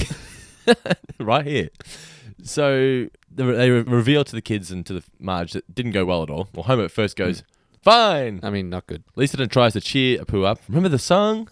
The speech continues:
Speaker 1: <laughs>
Speaker 2: Yeah.
Speaker 1: I thought that Apu's response could have been funnier. He's just like, "Please, I'm not in the mood."
Speaker 2: I guess it's just to sell his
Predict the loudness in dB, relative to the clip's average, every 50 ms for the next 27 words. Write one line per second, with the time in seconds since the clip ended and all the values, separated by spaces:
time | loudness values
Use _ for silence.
0 | _ -16 -16 -16 -16 -20 -20 _ _ _ -10 -6 -4 -4 -4 -4 -6 -10 _ _
1 | -2 0 2 2 0 0 0 -2 -4 -4 -2 -2 -2 2 2 2 2 2 -2 -4
2 | -2 -2 -2 -2 -2 -4 -4 -2 -4 -4 -2 -2 -4 -4 -4 -6 -10 -14 -20 _
3 | _ _ _ -12 -10 -8 -8 -8 -6 -6 -6 -6 -2 2 2 4 4 2 -2 -6
4 | -6 -2 0 0 0 0 -2 -2 -2 -4 -6 -10 -12 -16 _ _ _ _ _ -10
5 | -6 -2 -2 -2 -2 -2 -4 -6 -8 -8 -10 -10 -8 -10 -10 -6 -6 -6 -6 -6
6 | -10 -10 -12 -12 -12 -12 -14 -16